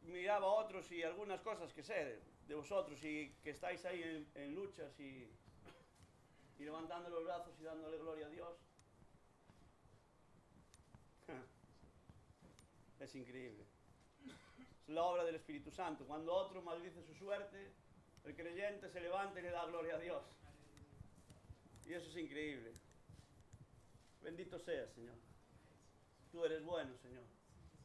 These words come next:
Ahí en la cruz, Señor, tú nos hiciste más que vencedores.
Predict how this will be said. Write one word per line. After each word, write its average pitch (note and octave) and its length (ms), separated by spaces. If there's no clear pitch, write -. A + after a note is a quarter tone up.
Ahí E3 180
en E3+ 80
la E3 160
cruz, F#3 300
Señor, E3+ 420
tú F3+ 540
nos D3+ 160
hiciste E3+ 340
más F#3+ 240
que F3 60
vencedores. E3+ 600